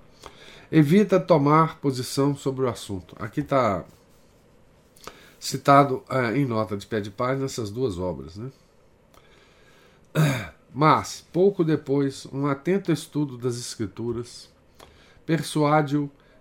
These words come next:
de que aquelas palavras deviam ser entendidas em sentido literal.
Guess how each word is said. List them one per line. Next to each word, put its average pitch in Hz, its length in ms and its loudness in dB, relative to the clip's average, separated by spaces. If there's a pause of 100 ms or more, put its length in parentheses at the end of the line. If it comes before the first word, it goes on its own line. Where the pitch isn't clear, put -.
de 120 120 -10
que 160 120 -2
aquelas 160 340 2
palavras 139 400 0
deviam 139 360 0
ser 135 180 -2
entendidas 120 640 -6
em 127 80 -4
sentido 117 480 -8
literal. 110 840 -2